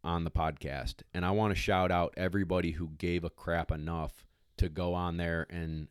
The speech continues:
give us a five-star rating and leave a comment. And one gentleman wrote a comment. It was a five-star review, and he said something to the effect of, "Great content, guys,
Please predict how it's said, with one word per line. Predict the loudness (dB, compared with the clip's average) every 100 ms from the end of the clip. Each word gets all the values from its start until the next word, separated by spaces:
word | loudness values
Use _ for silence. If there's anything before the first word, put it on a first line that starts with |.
| -4
give | -2 0
us | 0
a | -2
five-star | -2 -2 -2 -4 -4 -2
rating | -2 -4 -4 -6 -8 -10
and | -8
leave | -4 -2
a | -2
comment. | -6 -6 -6 -6 -8 -10 -16 _ _ -10
And | -4 -2 -2 -6
one | -2 2 4 4 0
gentleman | -2 -2 0 0 0 -2 -6 _ _ _ _ _
wrote | 0 4 4
a |
comment. | 2 -2 0 0 -2 -4
It |
was | -6 -6
a |
five-star | 0 2 2 2 2 4
review, | 4 4 2 0 -4 _ _
and | -4
he | -2
said | 0 0 0 0 -4 -12 _ _ -10
something | -2 -2 0 0
to | 2
the | 2
effect | 2 -2 0
of, | -2 -2 -6 -4
"Great | 2 4 2
content, | -2 -4 -2 -4 -2
guys, | 0 2 2 -2